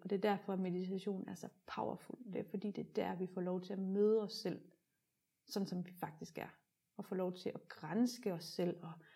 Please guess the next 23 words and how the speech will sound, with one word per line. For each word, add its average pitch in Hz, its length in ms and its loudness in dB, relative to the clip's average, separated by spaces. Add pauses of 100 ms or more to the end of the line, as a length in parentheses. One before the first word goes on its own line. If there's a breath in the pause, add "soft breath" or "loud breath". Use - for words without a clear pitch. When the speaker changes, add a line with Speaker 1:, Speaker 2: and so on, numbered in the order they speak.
(360 soft breath)
Speaker 1:
se, 226 240 4
hvordan 180 280 4
vi 202 180 6
udvider 214 500 8
os, - 360 -4
og 185 120 -4
hvor 220 200 4
vi 185 100 4
kommer 208 380 -4
fra, 170 480 -8
og 175 60 -8
hvad 214 140 4
vi 233 100 6
skal 214 200 0
blive 254 420 8
til. 165 260 2 (520 soft breath)
Altså, 180 360 0 (140)
meditation 190 720 4
er 175 80 2
også 214 340 2
en, 180 300 4 (120)
et 202 140 2
manifestationsværktøj 190 1400 -2